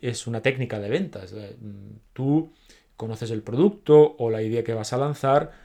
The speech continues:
y por eso explicitas algunos de los puntos débiles más notorios para a continuación ofrecer una solución. Por ejemplo, puedes decir algo como, eh, y siguiendo con nuestro ejemplo del, del departamento de marketing, ¿eh?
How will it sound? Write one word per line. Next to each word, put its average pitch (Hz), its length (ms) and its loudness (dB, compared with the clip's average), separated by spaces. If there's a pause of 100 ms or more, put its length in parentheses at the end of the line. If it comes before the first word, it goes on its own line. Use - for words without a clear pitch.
(240)
y 160 160 -2
por 113 240 -4
eso 151 400 2
explicitas 123 600 -6
algunos 123 340 -2
de 127 80 -2
los 113 160 -4
puntos 127 540 -4
débiles 131 540 0
más 120 240 -6
notorios 139 600 2
para 120 200 -4
a - 40 -10
continuación 120 680 -6
ofrecer 123 440 -6
una 120 120 -4
solución. 98 400 -14 (640)
Por 120 140 -2
ejemplo, 107 500 -8 (840)
puedes 127 320 -2
decir 147 480 0
algo 151 580 2
como, 160 800 2 (320)
eh, 123 220 -14
y 107 40 -16
siguiendo 120 360 -2
con 127 100 2
nuestro 120 240 -4
ejemplo 120 300 -4
del, 110 240 -4
del 113 180 -6
departamento 110 460 -8
de 104 40 -14
marketing, 104 360 -14
¿eh? 202 160 -8